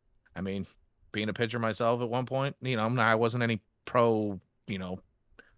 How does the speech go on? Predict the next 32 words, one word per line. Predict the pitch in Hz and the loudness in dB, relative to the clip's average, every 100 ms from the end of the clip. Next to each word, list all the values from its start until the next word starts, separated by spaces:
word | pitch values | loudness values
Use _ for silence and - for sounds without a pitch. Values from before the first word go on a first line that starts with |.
| _ - | _ -10
stud | - 117 117 | -2 0 0
or | 92 | -2
anything, | 87 95 90 | -6 -6 -6
but | 90 95 - - - - - _ _ 143 | -4 -6 -8 -20 -20 -20 -20 _ _ 2
I | |
know | 165 | 4
what | 202 147 | 4 4
an | 123 | 6
arm | 175 190 | 4 4
feels | 151 123 120 | 4 4 4
like | 123 127 - | 2 0 -6
when | 123 113 | -4 -2
it's | 104 | -2
cold, | - 160 165 113 - - | -2 0 0 -4 -8 -10
and, | 107 104 104 | -6 -4 -4
uh, | 101 | -2
you | 113 | 0
don't | 160 | 2
wanna | 170 151 | 2 2
go | 151 | 2
out | 180 160 | 2 2
there | 135 | 2
and | 107 | 2
throw | 123 113 | 0 0
ninety-five | 107 110 113 101 113 104 | 2 0 0 0 0 0
miles | 107 104 101 | 0 -4 -4
an | 101 | -4
hour | 131 131 104 101 95 | -2 0 0 -2 -2
on | 98 | -4
a | 98 | -4
cold | 110 104 | -4 -2
arm. | 113 113 | -2 -4